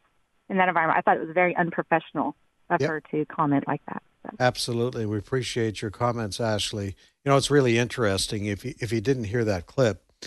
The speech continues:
Speaker 2: uh, it was of Tatiana Ibrahim. And, uh, I think you could probably find it on YouTube. But, uh, yeah, the school board member basically saying, shaking her finger at, uh, Tatiana Ibrahim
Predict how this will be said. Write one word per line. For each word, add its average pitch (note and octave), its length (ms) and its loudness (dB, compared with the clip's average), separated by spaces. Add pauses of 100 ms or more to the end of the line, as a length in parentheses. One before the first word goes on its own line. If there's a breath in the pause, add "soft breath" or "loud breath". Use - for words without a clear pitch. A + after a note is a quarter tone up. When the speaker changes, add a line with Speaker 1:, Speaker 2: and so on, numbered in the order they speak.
(340 loud breath)
Speaker 2:
uh, G#2 480 6 (140)
it A#2 200 -6
was A2 200 -4
of G2+ 220 -2
Tatiana A#2+ 560 0
Ibrahim. G#2 680 -6 (640 loud breath)
And, G#2+ 360 0
uh, G#2 200 2
I G#2+ 60 -4
think C3+ 220 -6
you A2+ 60 -2
could G2+ 100 -12
probably A2 300 -2
find B2+ 360 -4
it F#2+ 140 -4
on G2 200 -4
YouTube. G2+ 600 -4 (840 loud breath)
But, A#2+ 320 2
uh, A2+ 300 4
yeah, C3 220 4
the A2 100 -2
school E3 300 0
board B2+ 280 4
member A#2+ 280 2
basically B2 540 0
saying, A#2 600 0
shaking B2+ 460 -2
her G#2+ 120 -4
finger G#2 680 -2 (440)
at, A2+ 320 2
uh, G#2+ 240 2
Tatiana A#2+ 580 0 (100)
Ibrahim G2 560 -6